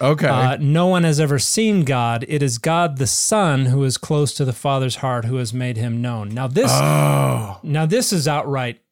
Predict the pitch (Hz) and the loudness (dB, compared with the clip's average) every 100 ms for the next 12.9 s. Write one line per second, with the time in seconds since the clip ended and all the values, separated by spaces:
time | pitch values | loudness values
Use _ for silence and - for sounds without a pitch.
0 | _ _ _ 160 151 151 135 - 143 - | _ _ _ -6 0 2 0 0 -2 -4
1 | 143 127 - - 123 104 104 139 151 143 | -6 -6 -4 -2 -2 -2 -6 -6 -2 0
2 | 131 101 - - 151 254 220 185 165 135 | 0 -2 -4 -4 0 0 0 0 2 2
3 | 110 101 - _ _ _ - 147 143 220 | 0 -6 -10 _ _ _ -2 -2 0 -2
4 | - 185 175 - 151 - 151 139 135 - | 0 0 0 0 -2 -2 -2 0 0 -2
5 | 165 127 110 127 131 139 147 143 117 131 | -4 -4 -2 0 0 0 -2 -4 -2 -2
6 | 117 101 120 - 135 131 127 127 120 - | -2 -4 -8 -4 0 0 0 0 0 -2
7 | - - - - - - - _ _ 127 | -8 -10 -10 -12 -14 -20 -20 _ _ -4
8 | 120 123 - 143 143 147 147 143 123 - | -2 -4 -4 -4 0 0 0 -2 -4 -12
9 | - _ _ _ _ - 170 147 175 180 | -18 _ _ _ _ -4 -2 0 2 2
10 | 147 143 131 131 131 - - _ _ _ | 2 0 0 -2 -4 -8 -10 _ _ _
11 | _ 147 151 156 160 135 143 156 170 - | _ 0 2 2 0 0 0 2 2 -2
12 | - - - 151 135 135 170 - - | -8 -10 -4 -2 0 -2 -4 -8 -10